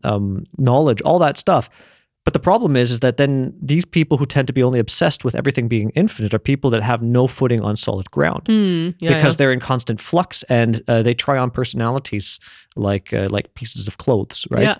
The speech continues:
Speaker 2: yeah.
Speaker 1: And, um, and so this is a, a really funny mix now, right? Where we're, uh, if, if you learn to balance that infinite and the finite together
Speaker 2: Mm-hmm,
Speaker 1: and to understand
Speaker 2: mm-hmm,
Speaker 1: that in
Speaker 2: mm-hmm.
Speaker 1: many cases it's a duality,
Speaker 2: Mm-hmm.
Speaker 1: that everything around us is very dualistic in nature,
Speaker 2: Mm.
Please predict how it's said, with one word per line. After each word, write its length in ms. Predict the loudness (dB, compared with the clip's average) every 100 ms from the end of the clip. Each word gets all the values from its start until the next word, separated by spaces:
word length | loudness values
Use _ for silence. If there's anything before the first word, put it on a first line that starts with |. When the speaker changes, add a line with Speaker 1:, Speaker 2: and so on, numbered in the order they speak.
| -6
Speaker 2:
yeah. 140 | -8 -6
Speaker 1:
And, 580 | 0 2 4 2 0 -4 -2
um, 320 | 0 2 0
and 120 | -2 0
so 120 | 2
this 160 | 2
is 120 | 0 0
a, 80 | 2
a 60 | 2
really 200 | 2 0
funny 340 | 0 0 0
mix 340 | 0 -2 -4 -6
now, 300 | -6 -6 -6
right? 300 | -2 -2 -2 0
Where 240 | 2 4
we're, 180 | 2 0 -4 -20 _ _ -2
uh, 300 | 2 2 0 0
if, 160 | -2 0
if 160 | 0
you 120 | 4 6
learn 280 | 6 4
to 80 | 0
balance 460 | 0 0 2 0 0
that 180 | -2 0
infinite 480 | -2 0 0 0 -2
and 180 | -2 0
the 80 | 0
finite 600 | -2 -2 0 0 -4 -8 -6
together 400 | -2 2 4 4
Speaker 2:
Mm-hmm, 60 |
Speaker 1:
and 80 | 2
to 80 | 0
understand 460 | 2 2 2 0 0
Speaker 2:
mm-hmm, 40 | 0
Speaker 1:
that 40 |
in 40 | 2
Speaker 2:
mm-hmm. 80 | 2
Speaker 1:
many 160 | 0
cases 480 | -2 -4 -4 -6 -6
it's 120 | -6
a 40 | -4
duality, 580 | -2 -2 -2 -4 -10 _ _ -6
Speaker 2:
Mm-hmm. 140 | -4 -2
Speaker 1:
that 220 | 0 0 -2 _ -8
everything 380 | 0 2 2 2
around 340 | 2 0 0
us 140 | -2
is 100 | -4
very 220 | -2 -2 -2
dualistic 520 | -2 -2 -2 -4 -8
in 120 | -6
nature, 360 | -4 -2 -2 -4
Speaker 2:
Mm. 520 | -4 -4 -4 -4